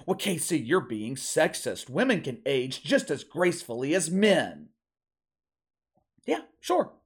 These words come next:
sure. Some women can. Matter of fact, Nikki Haley is one of them. Before this video, I had no idea how old she was.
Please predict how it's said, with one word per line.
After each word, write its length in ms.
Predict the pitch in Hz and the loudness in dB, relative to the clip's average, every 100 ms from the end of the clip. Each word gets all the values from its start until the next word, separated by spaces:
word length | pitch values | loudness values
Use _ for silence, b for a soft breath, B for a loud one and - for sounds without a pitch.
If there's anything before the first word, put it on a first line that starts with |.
| - | -6
sure. 220 | 311 - - b b - | -6 -6 -10 b b 2
Some 220 | 247 311 | 6 10
women 220 | 302 320 | 8 8
can. 420 | 302 349 359 - - | 2 0 0 -2 4
Matter 220 | 285 403 | 6 8
of 80 | - | 6
fact, 360 | 262 190 - - _ - | 2 0 -2 -16 _ 0
Nikki 300 | 247 381 277 | 2 2 2
Haley 380 | 185 330 247 233 | 2 4 4 2
is 200 | 180 175 | 0 4
one 220 | 190 226 | 6 8
of 240 | 349 302 | 6 6
them. 300 | 160 87 73 B B - | 2 -2 -8 B B 0
Before 300 | 202 294 403 | 6 8 8
this 180 | 220 139 | 6 4
video, 500 | 170 226 139 117 117 | 2 2 2 0 0
I 120 | 196 | 0
had 200 | 156 120 | 0 0
no 240 | 151 170 | 0 0
idea 380 | 143 131 135 139 | 0 -4 0 0
how 180 | 139 131 | 0 0
old 300 | - 233 - | 4 4 2
she 160 | 185 | -2
was. 480 | 143 135 107 - - | 0 2 0 -2 -12